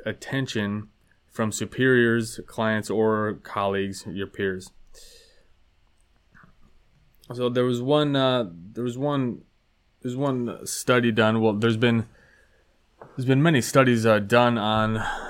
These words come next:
done on this, where, uh, where it was, it was called the Hawth-, uh, the Hawthorne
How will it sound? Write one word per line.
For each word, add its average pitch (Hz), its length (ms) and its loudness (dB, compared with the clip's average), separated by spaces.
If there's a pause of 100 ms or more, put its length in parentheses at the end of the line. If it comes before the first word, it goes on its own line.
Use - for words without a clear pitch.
done 120 180 0
on 110 160 0
this, 104 380 -2 (1800)
where, 107 400 2
uh, 104 180 2
where 107 240 0
it 107 160 -2
was, 101 360 -4 (540)
it 107 60 -10
was 101 120 -4
called 135 260 2
the 104 80 4
Hawth-, 107 280 0
uh, 98 260 -2
the 95 100 -6
Hawthorne 101 600 -2